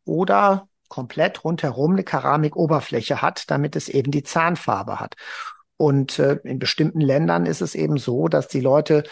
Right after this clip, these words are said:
stolz sind, dass sie sich Gold-Zahnersatz leisten können, ja, oder Kronen zumindest. Und dann wird das auch gezeigt, dass das Gold ist, ja, was bei uns eher,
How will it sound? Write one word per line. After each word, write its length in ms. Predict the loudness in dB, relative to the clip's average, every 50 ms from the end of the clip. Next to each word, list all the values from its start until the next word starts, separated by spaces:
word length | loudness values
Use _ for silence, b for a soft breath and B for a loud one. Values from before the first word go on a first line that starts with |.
| B B B
stolz 500 | -6 -2 2 4 4 6 6 4 2 0
sind, 220 | 0 0 2 2
dass 160 | 0 -2 0
sie 80 | -2 -6
sich 320 | -4 -4 -8 -8 -8 _
Gold-Zahnersatz 1300 | 2 4 6 6 6 6 4 2 -2 -8 -4 0 2 2 2 2 0 0 0 2 2 2 0 -2 -4 -2
leisten 420 | 0 2 2 2 0 -4 -6 -8
können, 480 | -6 0 2 2 2 4 2 0 -2 -2 -2
ja, 180 | 0 0 0 0
oder 160 | 0 -2 -6
Kronen 460 | -8 -6 -4 0 2 2 2 2 -2
zumindest. 500 | -2 -4 -4 -2 0 0 0 -2 -2 B B B B B B B B
Und 180 | 2 2 4 4
dann 180 | 4 4 4
wird 100 | 4 4
das 160 | 4 2 2
auch 160 | 0 -2 0 0
gezeigt, 640 | -2 -2 0 0 2 4 4 4 2 0 -2 -6
dass 160 | -6 -6 -4
das 180 | -8 -10 -8 -2
Gold 300 | -2 0 0 0 -4 -4
ist, 320 | -8 -14 -12 -12 -14 -14 -14 -10 -4
ja, 260 | -2 0 0 0 0
was 180 | -2 -4 -4 -4
bei 160 | -4 -2 -2
uns 360 | 0 2 2 0 0 0 -4
eher, 800 | -4 0 2 4 4 6 4 4 2 0 -4 -4 -2 -2 -2 -2